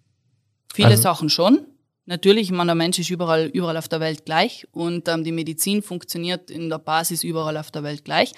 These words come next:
Speaker 1: Ähm, manche Sachen deswegen nicht, weil man bei uns einfach viel mehr diagnostische Tools zur Verfügung hat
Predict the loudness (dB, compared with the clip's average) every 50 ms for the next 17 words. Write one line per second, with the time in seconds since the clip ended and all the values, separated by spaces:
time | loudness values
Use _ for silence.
0 | -20 -20 -20 -20 -20 -20 -20 -20 -20 -20 -20 -20 -20 _ _ _ 0 2 2 4
1 | 4 2 2 2 0 -2 -4 -4 -6 -8 -10 _ _ _ _ _ _ _ _ _
2 | _ _ _ _ _ _ -2 2 4 4 4 4 2 2 0 0 2 2 0 0
3 | -2 -4 -6 -6 -4 -4 -4 -4 -6 -8 -10 _ -20 _ _ 0 2 2 2 2
4 | 0 0 -2 0 0 0 0 0 0 -2 -2 -4 _ -10 -10 -6 -2 0 2 4
5 | 4 4 4 2 2 2 2 2 0 -2 -2 -4 -6 -8 -16 _ _ _ _ _
6 | _ _ -2 -2 0 0 0 0 0 0 0 0 -2 -2 -4 -6 -12 -12 -8 -6
7 | -4 -4 -2 -2 -2 -2 -2 -4 -4 -6 -4 -4 -2 -4 -4 -6 -8 -8 -6 -4
8 | -4 -4 -4 -6 -6 -8 -8 -8 -10 -10 -8 -8 -6 -4 -4 -4 -2 -2 -4 -4
9 | -6